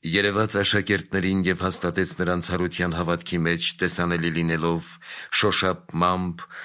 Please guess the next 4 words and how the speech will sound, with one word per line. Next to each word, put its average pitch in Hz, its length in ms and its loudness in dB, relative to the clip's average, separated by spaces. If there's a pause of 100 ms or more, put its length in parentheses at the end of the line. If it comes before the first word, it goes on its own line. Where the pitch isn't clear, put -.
(100)
խոսելով 95 720 2
և 90 240 0
կերակուրներին 90 800 0
մոտենալով, 82 680 0